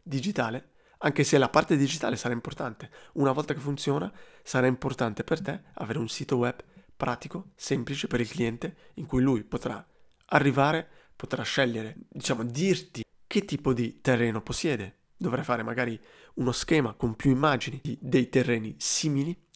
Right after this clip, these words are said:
di grandezza, di tipi di terreni, se sono in pendenza, se è, se è solo erba, se ci sono cespugli, e potrà selezionare direttamente dal tuo sito, quindi il tipo di terreno, magari il periodo, e tu automaticamente dovrai dirgli la tua disponibilità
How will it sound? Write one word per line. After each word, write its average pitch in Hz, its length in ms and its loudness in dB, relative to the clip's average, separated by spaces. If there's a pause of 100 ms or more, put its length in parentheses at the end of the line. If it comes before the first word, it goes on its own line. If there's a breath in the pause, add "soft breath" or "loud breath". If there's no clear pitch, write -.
di 165 160 -4
grandezza, 131 680 4 (260 loud breath)
di 143 200 -8
tipi - 260 -4
di 127 140 6
terreni, 127 600 2
se - 160 -10
sono 117 180 -2
in 110 60 -8
pendenza, 127 580 0 (320 loud breath)
se 127 220 2
è, 107 280 -6
se - 200 -2
è - 20 -4
solo 117 260 -2
erba, 131 300 2
se - 180 -6
ci - 140 -8
sono 117 160 -4
cespugli, 135 560 -2 (420 loud breath)
e - 120 2
potrà 151 340 2
selezionare 143 720 2
direttamente 123 500 -2
dal 110 120 -8
tuo 226 120 -6
sito, 196 440 -4 (340)
quindi 123 260 2
il 107 140 -10
tipo - 200 0
di 117 140 2
terreno, 175 600 2 (100)
magari 113 440 0
il 120 140 -4
periodo, 160 680 2 (340)
e 165 100 4
tu 160 120 8
automaticamente 139 680 4
dovrai 131 260 4
dirgli 120 260 2
la 127 140 0
tua 127 220 -2
disponibilità 117 680 -4